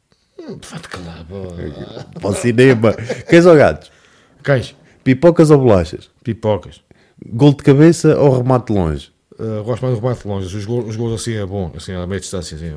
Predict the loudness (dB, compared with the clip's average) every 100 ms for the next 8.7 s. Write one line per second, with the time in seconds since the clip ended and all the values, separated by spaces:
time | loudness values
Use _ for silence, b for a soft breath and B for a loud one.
0 | -16 -18 -8 0 2 2 4 4 4 4
1 | 0 -2 0 0 0 -4 -8 -16 b b
2 | 2 4 6 4 6 4 4 4 4 4
3 | 6 4 0 -12 _ _ -4 2 4 2
4 | 4 6 6 6 4 4 2 2 0 0
5 | -4 -6 -18 -12 -8 -4 -2 -2 -2 0
6 | -2 -2 -4 -4 -4 -4 -8 -12 -20 B
7 | B B B _ 6 6 8 6 6 4
8 | 6 4 4 0 0 0 -2